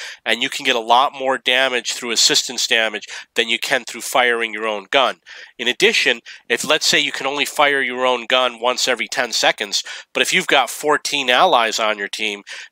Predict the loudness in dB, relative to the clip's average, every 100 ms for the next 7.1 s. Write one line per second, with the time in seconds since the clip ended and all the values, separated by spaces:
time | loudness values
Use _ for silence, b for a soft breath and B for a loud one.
0 | _ -2 0 -6 -6 -4 -2 -2 -6 -6
1 | -6 0 2 4 2 2 0 0 0 2
2 | 0 -2 -12 _ B B 0 4 4 4
3 | 2 -2 b -6 -4 -2 -4 0 2 4
4 | 0 -4 -6 -8 -8 -4 0 2 2 0
5 | 0 0 0 -4 -10 -4 -2 -2 0 2
6 | 0 -2 -4 B B _ -4 -2 -2 0